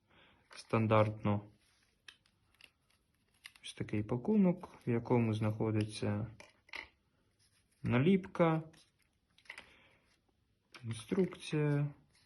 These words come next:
багато інструкцій і скрепка для того, щоб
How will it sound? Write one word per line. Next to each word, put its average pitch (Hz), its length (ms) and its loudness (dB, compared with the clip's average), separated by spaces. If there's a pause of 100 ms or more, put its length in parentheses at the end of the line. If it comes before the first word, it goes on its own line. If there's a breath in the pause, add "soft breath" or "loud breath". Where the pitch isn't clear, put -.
(120)
багато 113 460 2
інструкцій 156 760 0 (1000 loud breath)
і 170 420 2 (1400)
скрепка 127 920 -4
для 110 180 -2
того, 117 280 0
щоб 110 400 -4